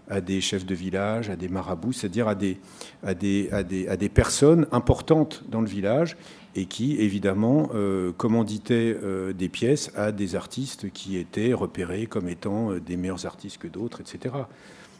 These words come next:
Donc, euh, <laughs> c'est intéressant de voir que, euh, la question des formes, là aussi, euh, dans leur dimension et leur puissance esthétique, ait été prise en considération, alors même qu'elles ne servaient pas seulement à être des objets à regarder, mais des objets à danser. Donc c'est quand même,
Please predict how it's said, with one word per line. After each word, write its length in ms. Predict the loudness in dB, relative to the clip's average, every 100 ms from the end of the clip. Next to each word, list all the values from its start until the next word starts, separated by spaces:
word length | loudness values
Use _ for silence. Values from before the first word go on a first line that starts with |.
| -8
Donc, 280 | -4 -4 0
euh, 160 | 0 0 -4 -14 -16
<laughs> 280 | -16 -16
c'est 160 | -2 2
intéressant 480 | 4 6 4 6 6
de 100 | 6
voir 460 | 6 8 8 6
que, 240 | 4 4 4 -2 -20 -14 -4
euh, 140 | 0
la 140 | 0 0
question 440 | -2 -4 0 0
des 140 | 2 -2
formes, 500 | 0 0 0 -2 0
là 320 | 0 0 -4 -12 -8
aussi, 480 | -6 -4 -2 -2 -2 -10 -18 -10
euh, 200 | -4 -4
dans 180 | -2 0
leur 160 | 0 -2
dimension 580 | -4 -2 -2 -2 0 0
et 40 |
leur 140 | 0
puissance 380 | -6 -8 -8 -8
esthétique, 640 | -8 -8 -10 -8 -8 -8 -18 -20 -20 -20 -6
ait 120 | -4
été 240 | -4 -6
prise 260 | -4 -6 -6
en 60 |
considération, 880 | -8 -8 -10 -8 -6 -6 -2 2 2
alors 200 | 2 -2
même 240 | -2 -2 -2
qu'elles 220 | -4 -6
ne 100 | -6
servaient 360 | -6 -6 -6
pas 120 | -4 -6
seulement 480 | -4 -4 0 -2 -2
à 60 | -6
être 120 | -6
des 200 | -6 -6
objets 240 | -6 -6
à 40 | -6
regarder, 440 | -6 -8 -8 -10 -14 -20 -20 -20 -12
mais 100 | -8
des 180 | -8 -6
objets 240 | -8 -4
à 60 | -4
danser. 380 | -4 -6 -10 -12
Donc 160 | -10 -10
c'est 160 | -8 -6
quand 140 | -4
même, 320 | -4 -4 -6